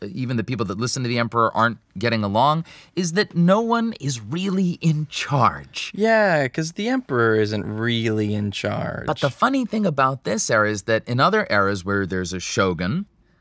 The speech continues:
Speaker 1: the emperor is a figurehead. I mean, the original shoguns followed the emperor, but once the shoguns realized they had all military power and they might as well rule everything,
Speaker 2: Yeah.
Speaker 1: they had the power, and the emperor was a cultural leader.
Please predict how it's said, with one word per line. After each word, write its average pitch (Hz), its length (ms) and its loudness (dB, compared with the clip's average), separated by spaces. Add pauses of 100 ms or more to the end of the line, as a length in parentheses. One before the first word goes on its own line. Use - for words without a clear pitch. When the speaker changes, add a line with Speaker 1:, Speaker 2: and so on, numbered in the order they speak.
(200)
Speaker 1:
the 139 220 0
emperor 143 520 2
is 113 400 0
a 113 80 -4
figurehead. 90 600 -2 (200)
I 123 40 -4
mean, 117 220 -2 (100)
the 143 80 0
original 123 340 0
shoguns 92 560 -2
followed 90 320 -2
the 87 100 -2
emperor, 85 300 -2
but 143 140 -4
once 233 180 -4
the 175 80 -4
shoguns 139 400 -2
realized 117 400 2
they 117 160 2
had 110 160 2
all 110 140 2
military 107 520 2
power 110 440 2
and 90 180 -2
they 92 60 -2
might 101 180 2
as 95 140 -6
well 101 160 0
rule 95 280 -2
everything, 113 640 -2
Speaker 2:
Yeah. - 280 0 (140)
Speaker 1:
they 190 380 2
had 147 320 2
the 123 60 -6
power, 139 460 2
and 123 260 0
the 135 80 2
emperor 147 320 2
was 131 200 -2
a - 20 -4
cultural 170 600 -2
leader. 82 340 -6